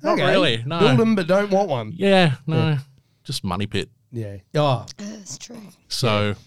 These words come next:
Speaker 2: I'll st-, I'll stick to my twelve foot tinny with a, you know, fifteen horsepower on the back.
Speaker 1: Yeah, yeah.
Speaker 2: Yeah, that,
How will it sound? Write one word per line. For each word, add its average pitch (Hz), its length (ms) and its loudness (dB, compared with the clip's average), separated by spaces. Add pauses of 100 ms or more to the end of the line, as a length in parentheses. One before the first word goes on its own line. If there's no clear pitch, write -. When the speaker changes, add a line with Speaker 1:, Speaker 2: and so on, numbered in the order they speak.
Speaker 2:
I'll 147 100 2
st-, - 160 -4
I'll 156 120 2
stick 143 240 -2
to 160 80 -2
my 135 160 2
twelve 127 280 2
foot 131 200 -4
tinny 123 240 0
with 120 160 0
a, 107 200 -6 (140)
you 117 140 -4
know, 104 80 -4
fifteen 117 360 -10
horsepower 107 400 -8
on 104 80 -12
the 107 60 -14
back. 104 160 -12
Speaker 1:
Yeah, 113 400 2
yeah. 92 160 -4
Speaker 2:
Yeah, 85 140 -4
that, 110 160 -8